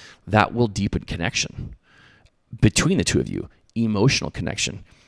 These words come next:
And that means that we can taproot into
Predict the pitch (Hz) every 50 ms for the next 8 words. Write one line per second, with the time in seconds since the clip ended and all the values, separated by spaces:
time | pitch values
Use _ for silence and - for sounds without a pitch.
0 | _ - _ - - 98 101 92 - - 123 131 135 135 - - - - - -
1 | _ - - 101 104 127 170 180 151 104 85 92 110 - - 85 107 110 113 -
2 | 104 95 95 - - - - - 123 120 120 - - 107 101 - - - 76 104
3 | 104 101 - - - 98 92 87 90